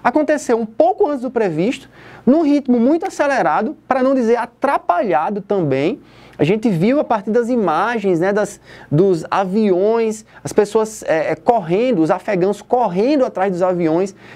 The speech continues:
temendo a chegada dos talibãs na capital Cabul. Então foi uma coisa de maluco,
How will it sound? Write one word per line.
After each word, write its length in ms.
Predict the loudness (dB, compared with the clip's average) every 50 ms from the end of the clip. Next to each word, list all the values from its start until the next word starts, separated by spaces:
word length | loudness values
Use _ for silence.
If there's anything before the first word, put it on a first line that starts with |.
| -20 -8 0
temendo 540 | 2 2 2 2 2 2 2 2 2 0 0
a 40 | -2
chegada 340 | -2 -2 -2 0 0 0
dos 180 | -2 -4 -6 -6
talibãs 760 | -4 -2 -2 0 0 -2 -2 -2 0 0 0 0 0 -2 -2
na 300 | -2 -2 -2 -2 -2 -2
capital 420 | -4 -6 -6 -6 -2 -2 -2 -2 -2
Cabul. 540 | -2 -4 -4 -2 -4 -2 -2 -2 -2 -2 -4 -10 -18 -20 -20 -20 -12 -4
Então 160 | 0 0 0 0
foi 120 | 2 0
uma 120 | 0 0
coisa 220 | 0 0 0 0 0
de 100 | 0 0
maluco, 840 | 0 0 0 0 0 0 0 2 2 2 2 0 -2 -2 -2 -2 -2